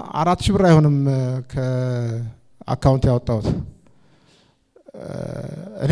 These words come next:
ደሞዜ ወደ ሀምሳ ምናምን ሺህ ብር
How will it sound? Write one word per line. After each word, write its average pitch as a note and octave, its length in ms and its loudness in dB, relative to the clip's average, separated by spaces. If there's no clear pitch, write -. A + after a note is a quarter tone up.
ደሞዜ D#3+ 380 2
ወደ C3+ 220 0
ሀምሳ B2+ 360 -2
ምናምን D3 260 0
ሺህ E3 120 2
ብር G#3+ 120 2